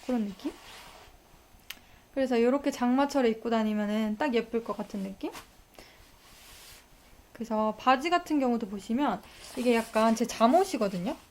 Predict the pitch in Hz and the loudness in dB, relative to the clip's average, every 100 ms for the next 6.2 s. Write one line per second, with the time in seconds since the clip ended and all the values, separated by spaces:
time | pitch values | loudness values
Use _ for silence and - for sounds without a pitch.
0 | - - - - 247 269 330 - - 277 | -20 -20 -18 4 4 6 2 0 6 8
1 | 269 262 233 233 226 202 202 - 311 247 | 10 8 6 2 2 2 -2 -2 0 2
2 | 214 196 220 285 190 - - - - - | 2 0 2 2 2 -2 -18 -20 -20 -10
3 | 240 240 233 220 220 214 202 208 - - | -8 -6 -4 -4 -2 -4 -4 -8 -18 -20
4 | - - - - - - - - - - | -20 -20 -20 -20 -20 -20 -20 -20 -20 2
5 | 392 381 370 269 262 233 202 - 254 - | 4 10 12 12 12 10 6 -4 -12 0
6 | 233 220 | 2 2